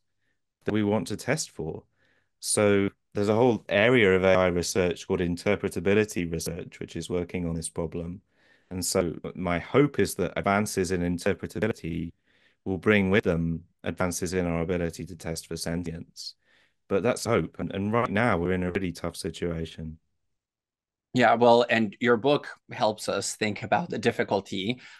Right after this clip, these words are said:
Speaker 2: um, even if in this particular case, it's just about knowing what the obstacles are that lie
Speaker 1: Yeah.
Speaker 2: ahead. And so,
Speaker 1: Yeah.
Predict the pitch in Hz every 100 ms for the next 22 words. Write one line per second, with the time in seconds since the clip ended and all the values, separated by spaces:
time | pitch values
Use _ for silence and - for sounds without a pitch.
0 | - 113 107 113 - 110 127 117 107 110
1 | 165 - 131 117 98 104 104 - 101 101
2 | 98 - - 107 - - 104 98 113 110
3 | 104 98 98 104 101 107 - 107 - -
4 | 98 - - 98 98 98 95 101 90 90
5 | 92 90 104 - 107 92 101 107 - -
6 | - _ 120 120 - 120 107 123 117 87